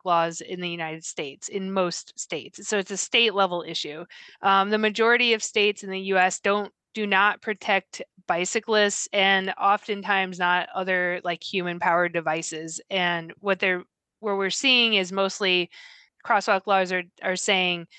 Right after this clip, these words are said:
vehicles must yield to pedestrians, and pedestrians are usually defined as a person on foot.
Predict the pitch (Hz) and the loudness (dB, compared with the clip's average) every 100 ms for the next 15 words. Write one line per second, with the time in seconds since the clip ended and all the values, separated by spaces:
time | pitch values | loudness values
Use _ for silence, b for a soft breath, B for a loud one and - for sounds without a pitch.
0 | b b _ - 220 202 220 185 202 180 | b b _ -6 0 2 2 0 -2 -2
1 | 190 190 180 185 180 170 170 170 202 208 | 0 0 0 -4 -4 0 0 0 2 2
2 | 220 226 226 - 202 190 196 180 185 214 | 2 -2 -8 -6 -4 -2 0 0 0 -2
3 | 190 180 175 185 185 170 175 185 175 165 | -2 0 0 -2 -2 -2 -2 0 0 -2
4 | 165 170 - 180 175 175 156 156 - 160 | -4 -6 -4 -4 -4 -6 -6 -8 -6 -8
5 | - | -8